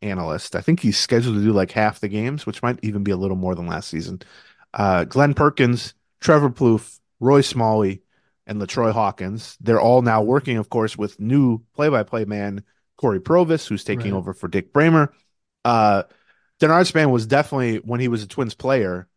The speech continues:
Speaker 1: super well-liked, um, a good talker,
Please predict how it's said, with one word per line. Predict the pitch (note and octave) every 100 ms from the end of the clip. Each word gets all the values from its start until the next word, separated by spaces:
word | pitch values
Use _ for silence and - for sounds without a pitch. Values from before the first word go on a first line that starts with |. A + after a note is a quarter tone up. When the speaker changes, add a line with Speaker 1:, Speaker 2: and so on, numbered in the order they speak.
| _ _ _ _ -
Speaker 1:
super | G3 D3+ A#2+
well-liked, | A#2 A2 G#2 F#2+ - - _ _ _ G#2
um, | G2+ F#2+ F#2 F2+ F2+ _ _ _ _
a | -
good | A#2 D3
talker, | - A2+ G#2+ G#2+ G2+ G2+